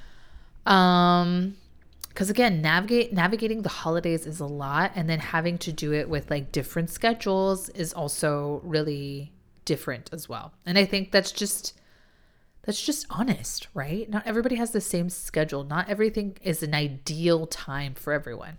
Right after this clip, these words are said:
So that's just what it is. Uh, once again, just a brief reminder that Confidence a Toda Madre, the podcast, belongs to Her Voice Network. Uh, that is a network that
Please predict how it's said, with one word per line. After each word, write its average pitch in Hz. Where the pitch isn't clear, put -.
So 135
that's -
just 185
what 180
it 170
is. 156
Uh, 208
once 220
again, 247
just -
a -
brief 180
reminder 208
that 170
Confidence 208
a 220
Toda 185
Madre, 170
the 170
podcast, 208
belongs 240
to 247
Her -
Voice 202
Network. -
Uh, 160
that 165
is 170
a 175
network 165
that 147